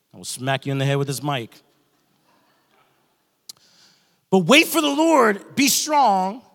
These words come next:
and let your heart take courage. So in our waiting, the action that we're supposed to take is that we're supposed to take courage.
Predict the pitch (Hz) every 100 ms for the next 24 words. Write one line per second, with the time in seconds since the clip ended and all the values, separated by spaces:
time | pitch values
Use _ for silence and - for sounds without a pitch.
0 | _ _ _ _ _ - 208 202 190 156
1 | 180 226 202 - 185 - - 185 139 95
2 | - - _ - 233 208 - _ _ -
3 | 262 254 233 226 247 208 165 175 202 220
4 | 226 202 185 202 190 196 196 180 208 175
5 | 170 165 220 - 165 190 196 175 - 196
6 | 170 - 214 190 110 - -